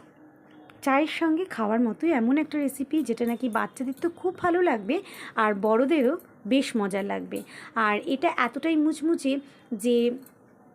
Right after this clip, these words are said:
যে কোনো স্ন্যাক্স হিসেবে এটা আপনারা কিন্তু অতিথি আপ্যায়নও আপনাদের কাজে দেবে। তাহলে চলুন, কীভাবে এই রেসিপি আমি করেছি এতটা মুচমুচে, মজাদার,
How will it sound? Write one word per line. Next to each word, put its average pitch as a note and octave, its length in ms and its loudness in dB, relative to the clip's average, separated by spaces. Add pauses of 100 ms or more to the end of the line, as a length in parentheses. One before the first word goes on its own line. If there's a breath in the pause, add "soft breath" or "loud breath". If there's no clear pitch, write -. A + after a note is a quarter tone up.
(360)
যে C4+ 120 2
কোনো D4 300 2
স্ন্যাক্স B3+ 400 0
হিসেবে C#4 280 0
এটা A#3 180 0
আপনারা A3+ 240 -2
কিন্তু A#3+ 340 0 (300 loud breath)
অতিথি D4+ 320 2
আপ্যায়নও D4+ 480 2 (280 loud breath)
আপনাদের B3+ 360 -2
কাজে G#3 300 -2
দেবে। F#3 260 -8 (260 loud breath)
তাহলে F#4 260 4
চলুন, G4+ 380 2
কীভাবে E4 360 2
এই E4+ 60 4
রেসিপি D4+ 400 -2
আমি D4 140 4
করেছি C4 420 0
এতটা A#3+ 280 0
মুচমুচে, D4+ 600 0 (420 loud breath)
মজাদার, C4+ 480 4